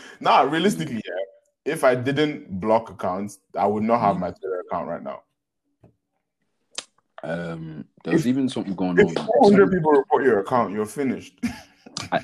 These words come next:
Speaker 2: I think something, something happened with Rihanna. Some
Speaker 1: Bro, yeah,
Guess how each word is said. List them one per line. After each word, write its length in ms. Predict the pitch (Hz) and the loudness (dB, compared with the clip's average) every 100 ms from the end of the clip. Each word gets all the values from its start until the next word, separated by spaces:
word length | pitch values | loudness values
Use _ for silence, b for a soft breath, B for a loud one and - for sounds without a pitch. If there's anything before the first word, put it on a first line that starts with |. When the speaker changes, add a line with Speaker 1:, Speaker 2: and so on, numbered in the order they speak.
| - | -2
Speaker 2:
I 60 | |
think 200 | 190 190 | -2 -6
something, 260 | - - - | -4 -6 -6
something 360 | - 170 - 175 | -4 -4 -2 -4
happened 460 | 120 127 - 98 | -6 -10 -8 -8
with 120 | 80 - | -8 -14
Rihanna. 800 | 139 147 78 113 190 185 170 208 | -16 -14 -10 -12 -12 -16 -16 -18
Some 420 | - - 87 90 | -20 -16 -12 -6
Speaker 1:
Bro, 240 | - 165 | 2 4
yeah, 100 | 143 | 4